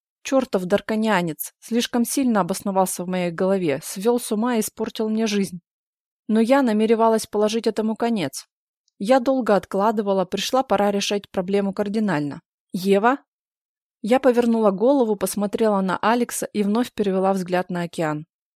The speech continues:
«Ты хотела поговорить», напомнил дарканианец. «Зачем тебе кристаллы? Не надо придуриваться, будь откровенен хоть раз в жизни».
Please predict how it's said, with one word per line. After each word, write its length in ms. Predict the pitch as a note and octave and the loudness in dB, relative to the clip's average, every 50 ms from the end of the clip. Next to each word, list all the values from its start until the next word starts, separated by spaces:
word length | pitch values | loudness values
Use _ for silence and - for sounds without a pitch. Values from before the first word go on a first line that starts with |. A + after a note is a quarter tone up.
| _ _ _ | _ _ _
«Ты 100 | - G#3+ | -2 0
хотела 360 | - C4 A#3 - C4 B3 B3 | 0 0 0 2 2 2 2
поговорить», 680 | B3 C4 A#3+ A3+ B3 A#3+ B3 B3 A3 F#3 - - - - _ _ | 2 0 2 2 4 4 4 4 2 0 -4 -8 -14 -18 _ _
напомнил 480 | G3 F#3+ F#3 - F#3+ F#3 F3+ E3+ E3 E3 | -6 -6 -2 -2 -2 -2 -2 -4 -4 -4
дарканианец. 800 | E3+ F3 - - F3+ F3 F3+ F3 E3 D#3 D3 D3 - - - - _ _ _ _ _ _ _ _ _ _ _ _ | -4 -4 -4 -4 -6 -4 -4 -4 -4 -4 -6 -6 -8 -12 -18 -20 _ _ _ _ _ _ _ _ _ _ _ _
«Зачем 360 | G3 A#3 A#3+ - D4+ D4 C4 | 0 2 2 4 2 2 2
тебе 200 | - A#3 F#3 G3 | 2 0 0 0
кристаллы? 680 | - G#3 G#3+ G3+ - - - G3 F3 D#3+ D3 B2+ - - _ | 0 0 -2 -2 0 2 2 4 4 2 0 -4 -8 -8 _
Не 100 | G3 G3+ | -4 0
надо 260 | G#3+ B3 C#4 C4 C#4 | 2 2 2 2 2
придуриваться, 720 | - - A#3+ A3+ G#3 A#3+ A#3+ A3 G3 F3+ F3 - - E3+ | 0 0 -2 -2 0 0 0 0 2 0 0 -2 -4 -6
будь 220 | E3+ F#3 A#3+ - C4 | -6 -6 -4 -4 -4
откровенен 560 | - - - A#3 A#3+ A#3 B3+ A#3 G3+ F#3+ F#3 | -4 -2 0 0 2 2 2 2 0 -2 -2
хоть 200 | - G3+ G3 - | -4 -6 -4 0
раз 200 | G#3+ G3+ F#3 F3+ | 0 0 0 0
в 80 | F3+ | -2
жизни». 420 | F3 - G#3+ G3 F3+ E3+ D3+ D#3 | -6 -4 -4 -4 -4 -6 -8 -10